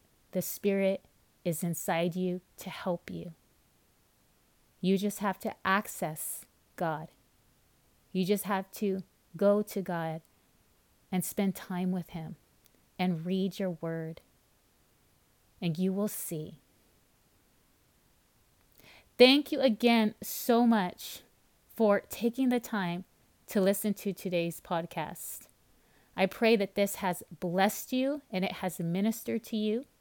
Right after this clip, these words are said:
And if you know anybody who can benefit from this word, if you know another sister in the Lord or somebody who's struggling, please share this word with them so that that way they could be ministered to as well.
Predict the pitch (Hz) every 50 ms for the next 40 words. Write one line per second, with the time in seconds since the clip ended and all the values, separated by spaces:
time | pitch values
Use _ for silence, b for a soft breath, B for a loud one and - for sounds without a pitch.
0 | _ _ _ _ _ b b b b b b b b b 202 208 208 196 - -
1 | 208 196 - 202 240 240 240 262 262 262 - - - 214 220 240 254 262 247 226
2 | 247 240 240 262 262 277 262 - - - 233 220 214 - - 208 196 185 196 -
3 | - _ _ - - - 160 220 220 226 240 254 - - 240 - - - 214 208
4 | 214 208 - - 196 196 196 196 202 214 208 - - 220 226 214 208 196 208 202
5 | 214 208 - - 226 220 - - 233 220 214 202 214 196 208 202 208 208 202 185
6 | 202 - - 214 214 214 208 - 214 202 - - 202 196 196 202 208 208 214 220
7 | 220 226 - _ _ _ b b b b b b b b - - - 285 311 349
8 | 349 - - - - - - - - 220 208 202 202 208 - - 202 190 185 180
9 | 196 190 190 - - 196 196 202 - 226 202 196 196 - 214 214 - 233 233 233
10 | 233 B B B B B B B - 214 220 214 - 240 202 220 214 196 190 185
11 | 185 190 - - - 190 185 - - 202 185 175 175 175 160 - - 156 156 156
12 | 156 165